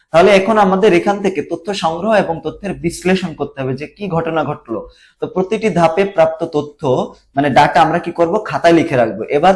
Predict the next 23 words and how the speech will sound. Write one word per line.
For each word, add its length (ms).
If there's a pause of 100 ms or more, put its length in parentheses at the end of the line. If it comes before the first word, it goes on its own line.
তোমাকে 520 (260)
আমাদেরকে 460
কি 120
করতে 260
হবে? 100
প্রাপ্ত 340
তথ্যগুলো 460
সাজাতে 400
হবে 240
এবং 240
সেই 260
তথ্য 200
বিশ্লেষণ 560
করতে 260
হবে, 240 (320)
ঠিক 100
আছে? 360 (300)
তোমরা 200
লিখবা 280
যে 220
আমাকে, 440
হ্যাঁ, 320
আমাকে। 420